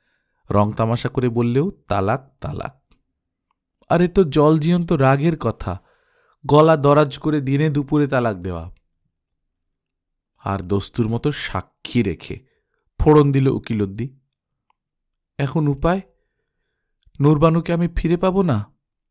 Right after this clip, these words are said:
এক উপায় আছে।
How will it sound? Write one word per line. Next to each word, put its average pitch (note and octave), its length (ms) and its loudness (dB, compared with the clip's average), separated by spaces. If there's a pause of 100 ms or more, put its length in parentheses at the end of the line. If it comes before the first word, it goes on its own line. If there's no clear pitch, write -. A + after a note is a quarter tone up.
(1500)
এক F#3+ 280 -2
উপায় E3+ 280 0
আছে। - 480 -8